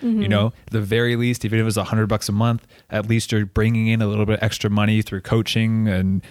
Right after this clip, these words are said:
Speaker 1: doing this, playing professional soccer, doing whatever. 'Cause everybody knows, like, the U S L level, the level I play at, you're not gonna retire at age thirty from the money that you make in the second
Speaker 2: Yeah.
Speaker 1: division of the U S,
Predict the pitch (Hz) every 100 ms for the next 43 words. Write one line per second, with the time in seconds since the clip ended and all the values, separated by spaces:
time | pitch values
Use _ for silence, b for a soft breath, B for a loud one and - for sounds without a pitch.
0 | B - 95 101 113 107 - 101 101 95
1 | 92 90 - 110 104 101 98 95 95 104
2 | 101 92 - B B B 98 92 92 95
3 | 107 101 98 104 101 101 90 - _ 113
4 | 107 104 110 101 101 104 101 101 98 98
5 | 92 101 98 92 101 101 95 98 98 -
6 | 107 104 98 - 98 95 - 104 104 95
7 | 101 98 - B B 101 104 104 98 92
8 | 104 98 98 95 98 101 98 98 104 98
9 | 98 101 101 95 -